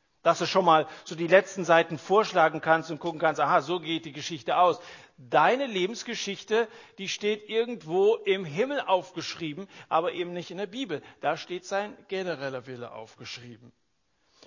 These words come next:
Würden wir ja gerne machen, dass wir das irgendwie von hinten sehen. Nein, Gott zeigt es uns Schritt für Schritt. Und das ist bei Abraham auch so gewesen, bei Isaak auch so gewesen, bei diesem Knecht auch so gewesen. Gott hat ihm Kapitel vierundzwanzig von erster Mose ja nicht auf einmal offenbart.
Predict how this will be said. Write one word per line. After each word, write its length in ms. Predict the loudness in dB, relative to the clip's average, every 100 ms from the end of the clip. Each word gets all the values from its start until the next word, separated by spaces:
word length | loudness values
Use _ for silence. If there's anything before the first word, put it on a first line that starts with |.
| _
Würden 300 | 0 2 2
wir 60 |
ja 140 | 2 2
gerne 300 | 0 0 0
machen, 380 | 0 0 -2 0
dass 240 | 0 0
wir 80 | -2
das 200 | -2 -2
irgendwie 340 | -8 -6 -8
von 200 | -6 -6
hinten 420 | -4 -6 -8 -10
sehen. 280 | -6 -6 -6 -10 -20
Nein, 280 | -4 -2 0
Gott 220 | 0 0
zeigt 280 | 0 -2 -2
es 100 | -6
uns 260 | -6 -6 -8
Schritt 320 | -8 -4 -4
für 180 | -4 -8
Schritt. 300 | -8 -6 -6 -8 -14
Und 80 | -2
das 140 | -2 -2
ist 120 | 0
bei 140 | 2
Abraham 340 | 4 2 0 0
auch 240 | 0 0
so 200 | -4 -10
gewesen, 340 | -6 -4 -2
bei 120 | -2 -4
Isaak 380 | 0 -2 2
auch 220 | 2 2 0
so 160 | -10
gewesen, 400 | -10 -6 -6 -6 -14 -6
bei 100 | 0
diesem 320 | 0 -2 -8 -10
Knecht 560 | -4 0 0 -2 -6
auch 240 | 2 2 2
so 200 | -8 -8
gewesen. 420 | -4 -4 -4 -10 -14 -2
Gott 220 | 0 0
hat 180 | -2 -2
ihm 220 | -8 -4
Kapitel 400 | -4 -4 -4 -6
vierundzwanzig 680 | -6 -4 -4 -2 -2 -2 -4
von 120 | -4
erster 280 | -4 -4 -4
Mose 320 | -4 -4 0
ja 140 | 0
nicht 200 | 0 0
auf 220 | 0 2
einmal 340 | 2 2 2 0
offenbart. 680 | -2 -6 2 4 4 0